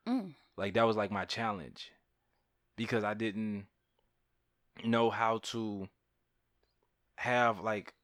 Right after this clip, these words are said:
Speaker 2: just a regular conversation 'cause I didn't know what was regular for them.
Speaker 1: Okay.
Speaker 2: You know what I'm saying? What was regular for me was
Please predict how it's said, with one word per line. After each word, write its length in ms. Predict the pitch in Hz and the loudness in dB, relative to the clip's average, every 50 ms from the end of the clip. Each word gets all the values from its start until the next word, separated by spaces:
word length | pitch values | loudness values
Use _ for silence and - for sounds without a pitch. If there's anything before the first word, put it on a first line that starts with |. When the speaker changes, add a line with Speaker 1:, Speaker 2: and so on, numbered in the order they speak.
| _ _ - | _ _ -6
Speaker 2:
just 200 | - 127 120 - - | -4 -2 -2 0 0
a 80 | 113 | 0
regular 340 | 110 104 120 120 117 110 110 | 4 4 6 6 6 4 0
conversation 560 | - 117 117 110 104 - - 127 131 - 113 | 0 0 -2 -2 -2 -2 -2 -2 -2 -2 -4
'cause 100 | - 107 | -6 -2
I 120 | 92 104 110 | -2 0 2
didn't 140 | 113 110 107 | 2 2 2
know 80 | 107 | 0
what 160 | 104 104 101 | 0 0 -2
was 140 | 92 98 92 | -4 -4 -2
regular 320 | 98 104 113 110 110 98 92 | 0 0 0 0 -2 -6 -6
for 120 | - 92 | -8 -8
them. 220 | 87 80 69 - - _ - - | -10 -10 -10 -14 -16 _ 2 4
Speaker 1:
Okay. 340 | 185 175 - - 170 160 147 _ _ _ _ _ _ _ | 4 4 2 -2 -8 -10 -10 _ _ _ _ _ _ _
Speaker 2:
You 100 | - 107 | -4 -2
know 80 | 113 117 | 0 0
what 80 | 120 | 0
I'm 80 | 120 113 | 0 0
saying? 400 | 120 127 120 120 117 117 107 95 | 0 0 0 0 0 -2 -4 0
What 160 | 104 120 117 | 2 2 2
was 80 | 113 107 | 4 4
regular 280 | 107 120 117 113 110 101 | 2 2 2 2 0 -4
for 120 | - 101 | -6 -6
me 240 | 101 123 143 135 123 | -4 -2 -2 -2 -2
was 440 | 110 104 101 95 92 - - - | -2 -2 -4 -4 -4 -6 -10 -10